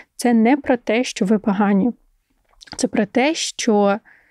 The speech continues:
ну, тут я, напевно, буду казати все-таки про материнство, тому що ми маємо цей дуже сильно гендерно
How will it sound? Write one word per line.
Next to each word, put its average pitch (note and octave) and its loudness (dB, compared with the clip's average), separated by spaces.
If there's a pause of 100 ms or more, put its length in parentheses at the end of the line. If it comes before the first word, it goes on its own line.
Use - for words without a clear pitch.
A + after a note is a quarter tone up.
(340)
ну, A3+ 2
тут B3 0
я, A3 4
напевно, G#3 2
буду G3+ 2
казати G#3 -2
все-таки - -4
про A#3 0
материнство, G#3 0
тому G3+ 0
що - -2
ми F#3+ 4
маємо F#3 4
цей F#3 0
дуже F#3+ -2
сильно F3+ 2
гендерно F3 0